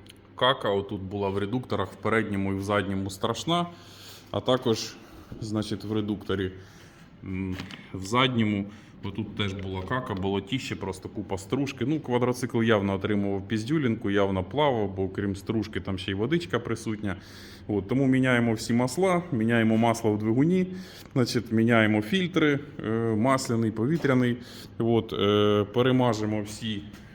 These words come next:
крестовиночки. От, видно, що вони тут мазались. Вони не ідеальні, в них є невеличкий люфт, але часу на заміну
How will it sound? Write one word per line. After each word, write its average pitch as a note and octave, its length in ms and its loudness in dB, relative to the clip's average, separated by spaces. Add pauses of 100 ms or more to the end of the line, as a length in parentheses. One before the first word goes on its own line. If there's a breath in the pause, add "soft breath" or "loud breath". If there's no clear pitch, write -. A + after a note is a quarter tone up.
(340 loud breath)
крестовиночки. D#3 840 -2 (540 loud breath)
От, A#2+ 260 -4 (260)
видно, A2 340 -2
що G2+ 140 -4
вони G2+ 200 -2
тут A2 160 -4
мазались. C#3+ 560 -2 (400 loud breath)
Вони C#3 300 0
не D3 160 2
ідеальні, D#3 640 0
в B2 100 0
них B2 200 -2
є B2 160 2
невеличкий B2 600 0
люфт, F#3 320 -4
але A2+ 200 2
часу D3 540 0 (100)
на G2+ 180 0
заміну A#2 480 0